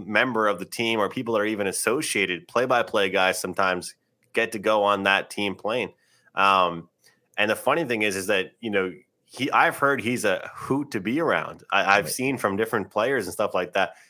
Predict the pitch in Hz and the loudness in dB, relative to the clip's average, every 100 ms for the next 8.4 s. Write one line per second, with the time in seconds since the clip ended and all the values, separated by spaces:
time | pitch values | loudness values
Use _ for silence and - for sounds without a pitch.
0 | - 131 123 104 - _ _ 151 123 120 | -4 0 2 0 0 _ _ -6 0 2
1 | 120 101 98 98 - 98 95 87 - 95 | 4 4 2 0 2 2 2 -4 -4 -2
2 | 92 - 92 87 85 90 87 87 85 82 | -2 -2 -2 -2 0 2 2 0 -2 -2
3 | 80 - 95 90 120 120 110 113 107 107 | -2 -6 -10 -8 -4 0 2 2 2 2
4 | - 90 95 95 85 92 90 85 107 107 | 0 -2 2 2 2 2 2 0 0 0
5 | 104 92 101 101 90 82 92 90 - 92 | 0 -2 -2 0 -2 -2 -2 -4 -4 -2
6 | 90 87 - 98 101 92 87 - 98 95 | -2 -4 0 0 2 0 -2 0 0 0
7 | 85 85 107 101 87 - _ _ _ _ | -8 -4 0 0 -2 -10 _ _ _ _
8 | - 139 110 | 2 4 4